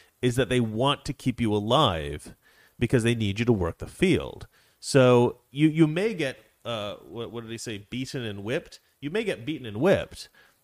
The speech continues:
but is it better to be beaten and whipped, or is it better to starve to death? And the, the whole point I'm trying to make is that historically, if you were at risk of starving to death, it might actually be in your best interest to, in fact, be a slave instead, right?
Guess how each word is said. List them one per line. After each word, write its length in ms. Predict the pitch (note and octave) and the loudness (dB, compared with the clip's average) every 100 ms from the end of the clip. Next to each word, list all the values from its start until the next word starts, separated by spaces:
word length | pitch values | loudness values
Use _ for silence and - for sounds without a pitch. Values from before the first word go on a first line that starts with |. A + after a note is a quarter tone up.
| - | -4
but 220 | B2 D3+ | 2 2
is 140 | F3 | 2
it 240 | F3 C3 A#2+ | 0 -4 0
better 440 | E3 F3 F3 E3 | 2 2 0 0
to 360 | - - C#3 A#2 | -4 -4 -2 -4
be 260 | - C3 | -6 -6
beaten 260 | A2+ C#3+ C#3+ | -2 -2 -2
and 140 | B2+ | -4
whipped, 220 | C3+ C#3+ B2+ | -4 -4 -4
or 100 | A#2+ | -6
is 80 | |
it 80 | A#2 | -4
better 180 | B2 B2+ | -4 -4
to 80 | G#2+ | -8
starve 380 | - B2 A2+ F#2+ | -6 -4 -4 -6
to 80 | F2 | -10
death? 320 | D2+ A#1+ - _ _ _ _ _ _ _ _ _ _ _ | -10 -10 -16 _ _ _ _ _ _ _ _ _ _ _
And 120 | C3+ | 0
the, 80 | E3 - | 0 4
the 80 | D#3 | 6
whole 220 | A3 A#3+ | 6 6
point 240 | G#3 F3+ | 4 2
I'm 100 | B2+ | 2
trying 240 | A#2 C#3 A#2 | 0 -2 0
to 80 | A2 | -2
make 400 | D#3 F2+ - _ _ _ - | -2 -2 -6 _ _ _ -6
is 160 | A#2 | -4
that 100 | B2+ | -2
historically, 720 | B2+ B2 E3 F3+ D#3 G#2 F#2 | -4 -6 -2 -2 -2 -4 -4
if 160 | G#2+ - | -6 -2
you 120 | B2 | 0
were 120 | B2 | 2
at 100 | C3+ | 0
risk 280 | C3 D3 - | 0 -2 -2
of 80 | C3+ | -6
starving 360 | - D3+ D3+ A2+ | -4 -2 -2 -4
to 60 | |
death, 220 | G2 F2+ G2 | -4 -6 -6
it 80 | |
might 160 | G#2+ A#2 | -6 -4
actually 240 | A2+ - | -4 -4
be 180 | G2+ G#2 | -6 -6
in 60 | G#2 | -6
your 160 | G#2 | -10
best 260 | F#2+ F#2 - | -8 -8 -8
interest 400 | C3+ D3 F#2+ - | -12 -10 -12 -10
to, 120 | A2 | -10
in 60 | G2+ | -10
fact, 320 | - F2+ - | -10 -12 -10
be 120 | G2 | -12
a 60 | F2+ | -10
slave 380 | - A2+ G#2+ F#2+ | -10 -8 -8 -8
instead, 580 | F2 - C#3+ A2+ C2+ F2+ | -10 -8 -4 -4 -6 -6
right? 260 | F2 G2 | -4 -6